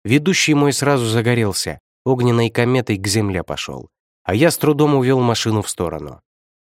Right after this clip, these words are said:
«Спрашивать не буду, видел ли тактический знак. Молодой летчик, первая разведка. Вряд ли что успел рассмотреть», пробормотал генерал.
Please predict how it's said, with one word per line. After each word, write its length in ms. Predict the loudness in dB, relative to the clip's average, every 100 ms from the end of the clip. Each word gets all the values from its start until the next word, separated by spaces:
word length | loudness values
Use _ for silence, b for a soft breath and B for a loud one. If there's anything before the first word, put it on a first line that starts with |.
| _
«Спрашивать 800 | -12 -4 2 2 2 2 2 2
не 120 | 2
буду, 400 | 4 4 2 2
видел 340 | 2 2 4 2
ли 160 | 2
тактический 680 | 2 0 -2 -2 -2 -2 0
знак. 420 | -2 -2 -8 -10 _ _ _ _ _
Молодой 500 | 0 2 4 4 4
летчик, 480 | 4 2 0 -6 -6
первая 360 | 0 2 4 2
разведка. 720 | 0 -2 -4 -6 -10 -18 -18 _ _ _ -8
Вряд 380 | 0 2 4
ли 120 | 2 0
что 220 | 2 0
успел 380 | 0 0 0 2
рассмотреть», 720 | 0 0 -2 0 -4 -6 -14 _ _ _ _
пробормотал 640 | -4 -2 -2 -2 -2 -4 -4
генерал. 520 | -4 -6 -6 -10 -16